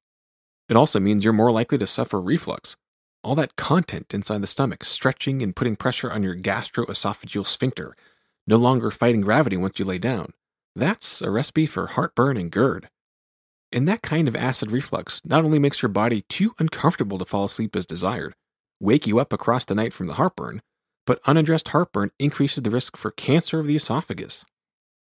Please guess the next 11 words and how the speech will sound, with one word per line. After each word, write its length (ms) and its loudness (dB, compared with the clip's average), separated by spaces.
A 140 4
balanced 540 0
diet, 380 -4
balance 460 2
in 200 2
timing, 580 -2
volume, 580 0
calories, 800 -4
macro 460 2
and 100 -2
micronutrients, 720 -2